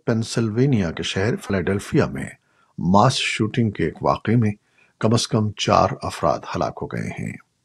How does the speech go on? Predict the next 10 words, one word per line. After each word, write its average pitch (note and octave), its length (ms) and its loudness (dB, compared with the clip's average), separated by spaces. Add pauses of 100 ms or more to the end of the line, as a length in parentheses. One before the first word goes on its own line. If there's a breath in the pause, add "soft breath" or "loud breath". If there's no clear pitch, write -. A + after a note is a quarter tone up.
(920 soft breath)
पीर C#3+ 160 6
की C#3+ 140 2
शब C#3 220 4
बुलेट A2 240 2
प्रूफ B2+ 360 -2
जैकेट G2 300 0
पहने G2 280 2
एक F#2 360 -2
शख्स - 420 -2
ने C#2 200 -2